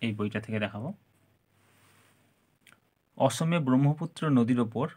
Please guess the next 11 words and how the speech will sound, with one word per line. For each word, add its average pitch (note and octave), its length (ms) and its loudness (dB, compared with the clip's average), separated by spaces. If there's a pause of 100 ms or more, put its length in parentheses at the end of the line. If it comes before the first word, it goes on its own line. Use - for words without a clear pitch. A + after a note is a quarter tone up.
(200)
মাজুলি A#2 440 4 (1500)
নদীদ্বীপ A#2+ 440 6 (220)
এবং G#2+ 160 2 (840)
আমাজনের D3 500 4 (560)
মোহনায়, B2 540 4 (2750)
এটা A2 300 -4 (200)
ক্ষয়ের E3 320 6
কারণে C#3 320 4 (180)
এখন B2+ 180 -4 (120)
মাত্র A2+ 200 -6 (280)
চারশো A#2 380 -4